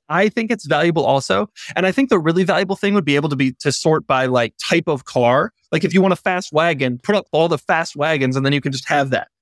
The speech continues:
But that's something that, that you could do at home. <laughs> I've decided, I've decided I'm gonna just do the videos and spe-, I'm a big fan of specialization. And so I decided I'm gonna do the videos and we're gonna let other people. And sometimes people email me, they're like, "I just did this great data project with all the Doug score data, and here it is."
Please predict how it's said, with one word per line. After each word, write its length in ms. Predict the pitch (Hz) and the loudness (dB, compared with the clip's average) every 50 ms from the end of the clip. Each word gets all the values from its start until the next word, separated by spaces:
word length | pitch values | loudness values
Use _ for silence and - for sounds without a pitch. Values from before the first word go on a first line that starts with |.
| _ _ _ _ - | _ _ _ _ -4
But 120 | 175 165 | -2 0
that's 220 | 226 247 247 - | 0 -2 -2 -4
something 200 | - 226 254 240 | -6 -2 0 0
that, 120 | 202 165 - 147 143 - | 0 0 -2 -4 -8 -2
that 140 | - 147 - | -2 -2 -2
you 260 | 131 127 156 220 277 | -2 0 2 2 2
could 200 | 254 - 214 156 | 2 0 -2 -2
do 120 | 135 123 107 | 0 -2 -2
at 100 | - - | -2 -8
home. 480 | - - 196 - 165 - - - 202 - _ _ _ _ _ _ _ | -10 -4 -2 0 0 -2 -2 -6 -12 -12 _ _ _ _ _ _ _
<laughs> 380 | _ _ - 359 - _ - - | _ _ -10 -10 -10 _ -2 0
I've 180 | - 294 190 | 0 0 0
decided, 540 | - - 262 - - 226 220 214 202 202 196 _ _ - - - - - _ - | 0 -2 -2 0 0 0 2 2 0 -2 -2 _ _ -16 -14 -14 -14 -16 _ -4
I've 120 | 208 240 247 | -2 0 0
decided 360 | 262 226 - 220 214 196 180 | 0 0 2 0 0 2 0
I'm 80 | 175 | 0
gonna 160 | 180 180 170 170 | 0 0 -2 0
just 240 | 165 170 165 - | 0 -2 -2 0
do 100 | 180 175 | 0 0
the 100 | 165 160 | 2 2
videos 480 | 147 135 160 165 185 190 196 202 208 185 | 0 0 2 2 4 4 4 4 2 2
and 160 | 170 139 127 | 0 -4 -6
spe-, 300 | - - - - 185 - _ _ - | -6 -4 -2 -2 -2 -2 _ _ -2
I'm 100 | 185 208 | 0 0
a 60 | 240 208 | 2 2
big 180 | 185 277 262 | 2 0 -2
fan 220 | - - 302 285 277 | 0 0 2 2 2
of 100 | - - | 2 0
specialization. 960 | - - - 165 156 - 180 160 151 135 120 123 127 127 - 170 175 190 208 _ _ _ _ _ - | -4 -4 -2 -2 -2 -2 -2 0 0 0 2 0 0 0 -2 -4 -4 -4 -6 _ _ _ _ _ -4
And 140 | - 165 165 | 0 0 0
so 160 | - 196 185 | 2 2 2
I 80 | 175 175 | 2 2
decided 460 | 170 175 - - 226 226 233 220 196 | 0 -2 0 0 0 2 2 2 2
I'm 120 | 180 185 | 0 0
gonna 120 | 185 185 175 | 2 0 0
do 140 | 156 180 175 | 0 2 0
the 80 | 165 | 0
videos 500 | 147 143 160 165 196 196 202 214 214 202 | 0 0 2 4 4 4 4 4 2 0
and 140 | 170 143 139 | -2 -2 0
we're 100 | 151 180 | 2 2
gonna 140 | 202 202 185 | 2 2 4
let 160 | 180 175 170 | 4 2 2
other 160 | 170 180 185 | 2 0 0
people. 240 | - 190 175 - - | -2 -4 -6 -2 -2
And 120 | 190 208 | -2 0
sometimes 440 | - - 302 330 - 381 403 370 - | 2 0 0 0 2 0 0 0 0
people 240 | - 294 - 214 196 | -2 -4 -2 2 4
email 160 | 226 240 233 | 4 6 6
me, 100 | 196 175 | 4 4
they're 120 | 156 170 165 | 4 4 2
like, 160 | 170 190 185 | 2 2 0
"I 40 | 202 | -2
just 220 | 196 277 269 - | -4 -4 -2 -2
did 100 | 285 226 | -2 0
this 140 | 254 226 - | 0 -2 0
great 260 | - 262 277 226 170 | 2 0 0 0 0
data 300 | 131 220 233 240 247 233 | 0 2 2 2 2 0
project 380 | - 240 220 208 - 208 - - | 2 2 2 2 2 -2 -2 0
with 100 | 196 220 | 2 2
all 80 | 240 | 2
the 80 | 220 226 | 2 0
Doug 280 | 175 214 214 247 220 | 0 0 0 0 0
score 220 | 196 - - 226 214 | -2 -2 0 0 2
data, 220 | 185 202 208 202 | 2 2 2 2
and 100 | 185 151 | 2 2
here 140 | 151 226 233 | 2 2 2
it 80 | 214 208 | 2 2
is." 240 | 208 208 208 202 | 2 0 0 -2